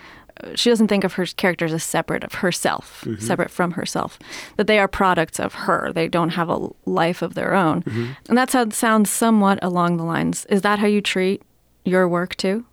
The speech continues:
Speaker 1: That there is something,
Speaker 2: Mm.
Speaker 1: even after you are done, right? Even after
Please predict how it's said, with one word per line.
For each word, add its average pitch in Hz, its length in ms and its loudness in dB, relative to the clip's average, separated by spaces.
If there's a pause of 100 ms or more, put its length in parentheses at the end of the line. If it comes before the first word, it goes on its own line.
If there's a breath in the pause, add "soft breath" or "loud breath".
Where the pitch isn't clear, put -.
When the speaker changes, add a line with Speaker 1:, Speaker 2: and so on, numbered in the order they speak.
(200)
Speaker 1:
That 208 240 2
there 214 260 4
is 196 120 4
something, 190 600 0
Speaker 2:
Mm. 107 460 -4
Speaker 1:
even 254 240 4
after 220 240 2
you 190 180 4
are 175 100 4
done, 170 480 0
right? 180 240 2
Even 180 200 2
after 175 420 -2